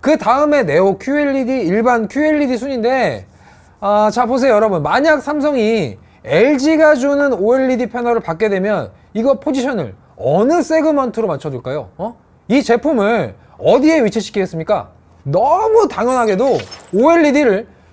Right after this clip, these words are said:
큐디 오엘이디 아래에 두려고 할 겁니다. 결국 시장에서 이 큐디 오엘이디가 엘지의 오엘이디보다 더 나은 상품성을 갖고 있다, 더 뛰어난 제품이다, 이렇게 보이게 만들 거란 이야기고요. 이러면, 어?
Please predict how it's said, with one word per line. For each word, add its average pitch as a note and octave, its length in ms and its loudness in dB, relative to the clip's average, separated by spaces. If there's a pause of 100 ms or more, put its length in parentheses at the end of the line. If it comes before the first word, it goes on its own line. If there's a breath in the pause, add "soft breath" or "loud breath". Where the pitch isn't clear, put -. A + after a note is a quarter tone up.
(120)
큐디 F4 360 2
오엘이디 C4+ 500 4
아래에 A#3 300 4
두려고 G#3 320 2
할 F#3 100 0
겁니다. C3 360 -6 (260 soft breath)
결국 C4+ 200 2
시장에서 B3+ 760 0 (240 loud breath)
이 B3+ 180 0
큐디 E4+ 360 2
오엘이디가 G3 880 0 (120 soft breath)
엘지의 C4+ 640 2
오엘이디보다 A#3+ 920 0 (220 loud breath)
더 E4+ 240 2
나은 A#3 300 0
상품성을 C4 560 -6
갖고 F#3+ 240 -4
있다, B3 380 2 (280)
더 C#4+ 240 -2
뛰어난 E4+ 400 2
제품이다, A#3+ 640 0 (300 soft breath)
이렇게 C#4 540 2
보이게 A3 340 0
만들 G#3+ 400 0
거란 B3 260 0
이야기고요. F#3 540 0 (100)
이러면, B3 440 4
어? F3+ 480 -2